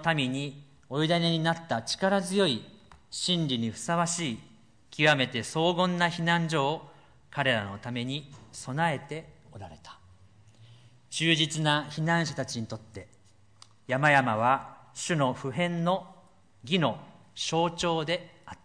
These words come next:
た。このように記されています。いつの時代においても、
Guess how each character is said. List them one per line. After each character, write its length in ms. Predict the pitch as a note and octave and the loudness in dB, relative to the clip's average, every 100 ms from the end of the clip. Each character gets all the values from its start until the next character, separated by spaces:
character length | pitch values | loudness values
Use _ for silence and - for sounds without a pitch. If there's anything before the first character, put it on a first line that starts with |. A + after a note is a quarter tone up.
| - | -20
た。 140 | - _ - _ _ - _ _ _ _ | -20 _ -20 _ _ -20 _ _ _ _
こ 80 | - | -10
の 120 | C3 | -6
よ 140 | B2+ A#2+ | -2 -2
う 40 | |
に 200 | A2+ D3+ D3 | -4 -8 -10
記 220 | - G#2 | -12 -12
さ 120 | A2 | -12
れ 80 | F#2+ | -16
て 120 | - | -10
い 80 | G#2 | -10
ま 120 | E2+ | -10
す。 240 | - - - _ _ _ _ _ _ _ _ _ _ - | -12 -14 -16 _ _ _ _ _ _ _ _ _ _ -8
い 120 | D#3 | -6
つ 140 | - | -4
の 260 | C3+ A#2 A#2 | -4 -4 -4
時 160 | - A#2 | -10 0
代 240 | D3+ E3 | 4 4
に 160 | E3+ E3 | 2 0
お 100 | E3 | 0
い 60 | D#3 | 0
て 140 | D#3 | -2
も、 380 | C3 D3 - | -2 -4 -8